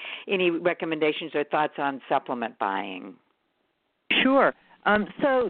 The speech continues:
Speaker 2: there are a number of brands that are U S P verified, meaning that they've been independently tested by the United States Pharmacopoeia, which I've chaired various panels there for twenty-two years now.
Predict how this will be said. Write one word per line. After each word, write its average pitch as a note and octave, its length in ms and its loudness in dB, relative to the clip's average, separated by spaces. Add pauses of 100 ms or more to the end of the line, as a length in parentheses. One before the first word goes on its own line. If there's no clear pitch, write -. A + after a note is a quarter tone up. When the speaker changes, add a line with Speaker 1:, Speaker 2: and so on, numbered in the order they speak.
Speaker 2:
there G4 220 0
are C4+ 60 2
a G#3+ 40 0
number G3 400 0
of F#3+ 160 -4
brands E3+ 540 -2
that D#3 200 0
are D#3 220 0
U D#3 300 -2
S E3 100 -2 (140)
P F#3 160 -4
verified, F#3 640 -2 (140)
meaning D#3+ 380 -6
that D3 180 -4
they've D#3 200 -4
been D#3 160 -4
independently D3+ 680 -6
tested D3+ 400 -6
by E3 120 2
the D#3+ 100 -4
United C#3+ 440 0
States - 220 -4 (100)
Pharmacopoeia, D3 640 -4 (360)
which C#3+ 160 -2 (440)
I've D3 240 2 (140)
chaired D3+ 300 2 (340)
various D#3+ 320 0 (100)
panels D3+ 380 -4
there D3 160 0
for C#3+ 160 -8
twenty-two D3 460 -8
years E3+ 340 -4
now. C#3+ 240 -2